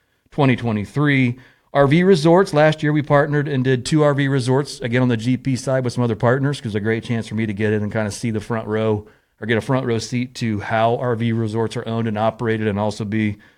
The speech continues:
on the general partnership side, and then also bought a, uh, a third R V resort last year that we own and operate ourselves. So, yeah, a little bit all over the place, but, uh,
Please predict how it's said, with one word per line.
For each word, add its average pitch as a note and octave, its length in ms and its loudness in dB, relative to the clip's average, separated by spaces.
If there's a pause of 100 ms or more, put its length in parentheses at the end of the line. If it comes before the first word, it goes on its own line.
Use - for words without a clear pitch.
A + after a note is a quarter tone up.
(200)
on A2+ 80 -4
the A2 60 0
general A2+ 260 2
partnership D3 460 0
side, B2+ 320 0
and A2 80 -2
then A2 100 -2
also A2 360 -2
bought G#2+ 340 0 (400)
a, G#2+ 240 0
uh, G#2 200 2
a A2 60 -2
third D3 220 6
R A2 100 4
V G#2+ 140 0
resort G#2+ 380 -2
last G#2 280 -2
year A2+ 80 -2
that G#2+ 80 -4
we G#2+ 160 -4
own G#2+ 200 -2
and G2 100 -2
operate G2+ 520 -4 (100)
ourselves. F#2+ 500 -8
So, G#2+ 300 -4 (260)
yeah, C#3 80 2
a B2 40 6
little F3+ 200 6
bit E3+ 220 4
all C3+ 200 4
over C3+ 200 4
the A2+ 80 0
place, A2+ 400 -2
but, A2+ 360 -4
uh, A2 360 2